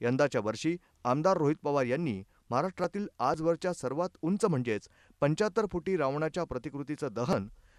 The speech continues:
स्वराज ध्वजाच्या साक्षीनं खर्डा किल्ल्यासमोर केलं. दिमागदार सोहळ्याचे साक्षीदार होण्यासाठी विविध क्षेत्रातील उल्लेखनीय कामगिरी केलेल्या सन्माननीय व्यक्तींसह हजारोच्या संख्येनं नागरिक उपस्थित होते. खर्डा किल्ल्यासमोर आयोजित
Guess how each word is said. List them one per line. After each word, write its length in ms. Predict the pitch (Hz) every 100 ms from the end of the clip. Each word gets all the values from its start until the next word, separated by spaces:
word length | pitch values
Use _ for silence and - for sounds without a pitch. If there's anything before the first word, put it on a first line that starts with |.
| _
स्वराज 300 | 139 180 208
ध्वजाच्या 340 | 143 160 170 151
साक्षीनं 480 | 120 - 196 117 123 _ _ _ -
खर्डा 240 | 143 175
किल्ल्यासमोर 520 | 214 165 180 170 127 117
केलं. 140 | 113 80 _ _ _ -
दिमागदार 520 | 131 143 143 143 170
सोहळ्याचे 460 | 165 127 131 143 143
साक्षीदार 500 | 113 - 208 110 104 - _ -
होण्यासाठी 580 | 151 240 143 117 120 123 - -
विविध 180 | 143 214
क्षेत्रातील 460 | 202 190 190 190 196 - _ _ _
उल्लेखनीय 420 | 156 165 196 214
कामगिरी 420 | 226 160 156 160 180
केलेल्या 420 | 147 135 151 160
सन्माननीय 480 | - 131 156 170 160
व्यक्तींसह 580 | 117 - 202 139 107 117 _ _ - 135
हजारोच्या 360 | 147 202 220 220
संख्येनं 380 | 185 185 131 135 - -
नागरिक 400 | 139 151 226 -
उपस्थित 320 | 135 - 113
होते. 180 | 101 - _ _ _ _ _ _ _ _ _ -
खर्डा 240 | 165 226
किल्ल्यासमोर 520 | 254 208 214 202 214 220
आयोजित 360 | 131 147 170